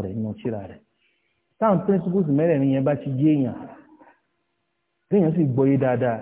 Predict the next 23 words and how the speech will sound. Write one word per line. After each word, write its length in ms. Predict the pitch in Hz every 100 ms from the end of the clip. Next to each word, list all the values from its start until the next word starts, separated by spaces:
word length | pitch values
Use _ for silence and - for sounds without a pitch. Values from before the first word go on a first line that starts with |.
| -
yóò 200 | 135 147
làágùn 480 | 160 156 117 135 110
bí 80 | 104
ẹbọ, 240 | 104 98 101 101 - -
yóò 180 | 147 165
mọ̀ 140 | 127
tí 80 | 113
ń 60 | 123
jẹ́ 140 | 127
tawhid, 420 | 123 107 - 98 90 -
yóò 180 | - 180
mọ̀ 180 | 175 143
ìbáàdà 500 | 123 113 135 156 156 143
tó 120 | 139
jó 180 | 135 151
òótọ́, 280 | 123 - 127 123 - - _
èyí 200 | 110 120
tí 120 | 123
Allah 240 | 147 123 123
subhanahu 440 | - 123 120 110
wa 80 | 104
ta'ala 480 | - 104 110 117 120 120 - _ - - _
tí 180 | _